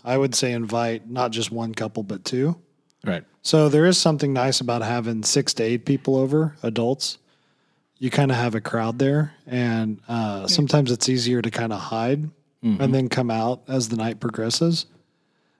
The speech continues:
Speaker 1: The other thing is there are some good games that you can play that are break the ice kinda games.
Speaker 2: Right.
Speaker 1: Yeah, and so if you play,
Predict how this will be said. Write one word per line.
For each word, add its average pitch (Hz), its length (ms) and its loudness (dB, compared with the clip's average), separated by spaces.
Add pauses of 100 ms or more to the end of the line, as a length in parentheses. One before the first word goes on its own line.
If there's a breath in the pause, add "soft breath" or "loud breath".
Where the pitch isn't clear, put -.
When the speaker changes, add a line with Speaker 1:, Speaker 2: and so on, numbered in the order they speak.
(100)
Speaker 1:
The 160 100 2
other 185 140 6
thing 151 240 4
is 131 220 2
there 131 180 4
are 127 60 2
some 131 240 2
good 117 240 0
games 127 320 0
that 110 80 -2
you 107 120 -2
can 110 180 -4
play 104 340 -6
that 113 160 -2
are 113 80 -2
break 107 300 -2
the 117 120 0
ice 104 220 -2
kinda 95 240 -6
games. 90 480 -12 (260)
Speaker 2:
Right. 95 240 -8 (220)
Speaker 1:
Yeah, 92 300 -8
and 135 140 -2
so 135 440 4
if 120 240 -2
you 143 80 0
play, 127 400 2